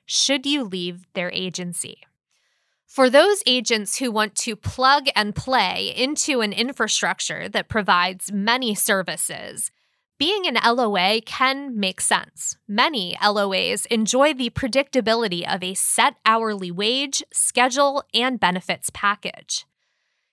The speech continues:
Here's how these three types of writing agents look on the hierarchy staircase. At the first step, we have L O As. Second step, sub-street level agents. Third, street level agents.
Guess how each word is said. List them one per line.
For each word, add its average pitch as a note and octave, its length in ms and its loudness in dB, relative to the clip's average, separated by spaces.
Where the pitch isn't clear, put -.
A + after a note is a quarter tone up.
Here's G#4 300 2
how D4+ 240 6
these B3+ 460 -2
three C#4 240 -4
types - 500 -2
of G3+ 240 -6
writing G#3 420 -2
agents F3+ 520 -6
look A3+ 420 -2
on G#3+ 220 2
the A#3+ 120 -2
hierarchy F#3+ 760 -2
staircase. - 840 -4
At G#3 140 0
the A3 80 -4
first A4+ 320 4
step, - 400 0
we B3 160 -6
have G#3+ 400 2
L G3+ 200 2
O F#3+ 200 -2
As. - 520 -8
Second - 480 0
step, - 360 -6
sub-street C4+ 840 2
level F#3 340 0
agents. - 640 -8
Third, A3 480 2
street - 440 -2
level F#3 320 0
agents. E3+ 580 -6